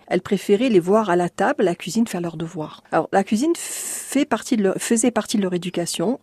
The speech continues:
de jeunes filles, comme le repassage. Et elles ont préféré que leurs filles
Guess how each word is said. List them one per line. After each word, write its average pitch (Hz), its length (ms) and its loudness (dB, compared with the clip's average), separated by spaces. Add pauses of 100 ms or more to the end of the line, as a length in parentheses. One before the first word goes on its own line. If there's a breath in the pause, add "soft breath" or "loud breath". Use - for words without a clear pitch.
de 175 140 4
jeunes 165 240 0
filles, 226 320 -2
comme 202 160 6
le 180 80 2
repassage. 165 640 -2 (100)
Et 165 80 4
elles 190 160 10
ont 180 80 6
préféré 262 400 2
que 226 120 2
leurs 180 200 4
filles 226 400 -4